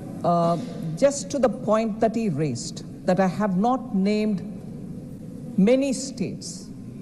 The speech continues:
uh, and probably spoke about only two states.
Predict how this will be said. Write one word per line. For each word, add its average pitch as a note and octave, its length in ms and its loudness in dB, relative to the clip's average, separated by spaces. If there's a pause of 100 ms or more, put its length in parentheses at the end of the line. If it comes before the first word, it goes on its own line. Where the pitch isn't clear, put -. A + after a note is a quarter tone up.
(600)
uh, F3 360 4 (120)
and A3 360 0
probably G#3 640 2 (160)
spoke - 380 2
about F#3 440 2
only F3 300 2
two D3+ 260 -2
states. - 680 -8